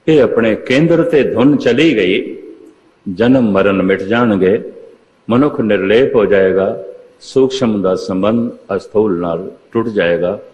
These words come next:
ਇਤਨੀਆਂ ਸੇਵਾਵਾਂ ਇਸ ਵਕਤ ਪ੍ਰਵਾਨ ਕਰਨੀਆਂ।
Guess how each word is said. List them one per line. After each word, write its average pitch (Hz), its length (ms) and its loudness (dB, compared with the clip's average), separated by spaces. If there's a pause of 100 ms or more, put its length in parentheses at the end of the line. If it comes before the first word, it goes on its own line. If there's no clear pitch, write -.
(240)
ਇਤਨੀਆਂ 120 360 -2
ਸੇਵਾਵਾਂ 85 560 -6 (600)
ਇਸ 107 180 -2
ਵਕਤ 87 220 -2
ਪ੍ਰਵਾਨ 90 480 -2
ਕਰਨੀਆਂ। 101 440 -2